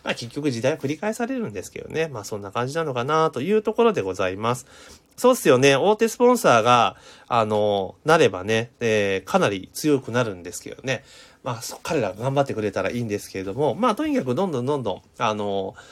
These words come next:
Google広告とかが、あの、オーディオ広告っていうのを多分やってくるので、そういうのとうまく連携したら結構面白くなるかなっていう気はしますけれどもね。まあ、音声メディアに関しては、このね、テレビが、えー、終わっている今、えー、かなり期待できるYouTubeとかね、個人メディアが今度どんどん面白くなる時代なのかなっていうふうに、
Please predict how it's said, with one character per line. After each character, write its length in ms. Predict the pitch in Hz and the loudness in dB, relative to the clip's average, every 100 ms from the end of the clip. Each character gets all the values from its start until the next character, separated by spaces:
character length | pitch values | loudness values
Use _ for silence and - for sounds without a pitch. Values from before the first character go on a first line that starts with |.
| - - - - | -20 -20 -20 0
Google 380 | 226 285 302 294 | 2 4 2 0
広 220 | 311 311 | 0 2
告 260 | 196 143 131 | 2 0 0
と 100 | 107 | 0
か 100 | 101 | 2
が、 440 | 120 110 95 113 | 4 4 2 -2
あ 60 | 107 | -6
の、 300 | 101 104 175 | -4 0 0
オ 80 | |
ー 20 | 185 | 2
デ 60 | |
ィ 60 | 202 | 0
オ 60 | 196 | 2
広 160 | 190 | -2
告 140 | 131 104 | -2 -8
っ 20 | |
て 80 | 95 | -10
い 20 | |
う 20 | |
の 40 | |
を 20 | 92 | -8
多 100 | 110 | -6
分 80 | |
や 100 | 92 | -6
っ 40 | 92 | -6
て 120 | 131 | -6
く 100 | 135 | -4
る 80 | 110 | -6
の 140 | 90 | -6
で、 120 | 95 | -6
そ 140 | - 302 | -4 -2
う 20 | |
い 40 | |
う 20 | 320 | 2
の 60 | |
と 80 | 208 | 2
う 40 | |
ま 140 | 196 143 | 2 0
く 80 | 143 | -2
連 180 | 143 | -2
携 160 | 139 143 | -2 -2
し 60 | 139 | -2
た 60 | |
ら 80 | 107 | -6
結 160 | 120 104 | -6 -8
構 60 | |
面 120 | 101 | -8
白 160 | 110 110 | -8 -8
く 80 | 101 | -6
な 100 | 101 | -8
る 80 | - | -8
か 120 | 95 | -6
な 180 | 110 110 | -4 -4
っ 60 | |
て 80 | - | -8
い 40 | |
う 20 | - | -16
気 140 | 107 | -8
は 140 | 95 | -8
し 120 | - 104 | -8 -8
ま 100 | 107 | -10
す 100 | - | -10
け 100 | - | -14
れ 100 | - | -14
ど 100 | - | -16
も 120 | - | -10
ね。 200 | 123 127 - - - | -4 -4 -6 -20 0
ま 80 | 220 | 2
あ、 160 | 143 - | 2 0
音 160 | 151 151 | 0 0
声 140 | 165 | 2
メ 120 | 156 160 | 0 0
デ 100 | 107 | -2
ィ 20 | |
ア 40 | |
に 80 | 98 | -4
関 220 | 185 196 | -2 -2
し 60 | - | -2
て 80 | 107 | -6
は、 160 | 87 - | -6 -8
こ 80 | |
の 100 | 107 | -12
ね、 60 | 104 | -6
テ 120 | 165 | 0
レ 80 | 139 | 0
ビ 100 | 101 | -2
が、 180 | 92 - - - - - | -10 -14 -20 -20 -16 -6
え 80 | |
ー、 40 | 107 | 0
終 100 | 131 | 2
わ 80 | 139 | 0
っ 80 | - | 2
て 100 | 135 | 2
い 40 | |
る 100 | 131 | 2
今、 300 | 151 123 - | -2 -4 -6
え 80 | 110 | -10
ー、 20 | 95 | -6
か 100 | 156 | -6
な 80 | |
り 80 | 95 | -6
期 120 | - | -8
待 140 | 107 101 | -8 -6
で 100 | 98 | -6
き 100 | 95 | -10
る 80 | 107 | -8
YouTube 340 | 113 113 98 | -8 -8 -10
と 80 | 92 | -10
か 80 | 98 | -10
ね、 100 | 107 | -4
個 120 | 180 | -2
人 160 | 185 233 | 0 0
メ 120 | 269 | 2
デ 80 | 240 | 4
ィ 60 | 120 | 2
ア 40 | |
が 60 | 101 | 2
今 140 | 135 | 0
度 80 | 117 | 0
ど 80 | 147 | 0
ん 20 | |
ど 100 | 110 | -2
ん 40 | |
面 140 | 117 127 | -2 -2
白 160 | 143 120 | -4 -4
く 60 | |
な 100 | 107 | -4
る 60 | 98 | -4
時 100 | 101 | -2
代 160 | 107 | -2
な 120 | 110 104 | -2 -6
の 60 | |
か 120 | - | -8
な 220 | 98 101 101 | -4 -4 -4
っ 40 | |
て 100 | - | -6
い 80 | 165 | -4
う 40 | |
ふ 80 | 214 | 0
う 60 | 185 | 0
に、 140 | 101 | -2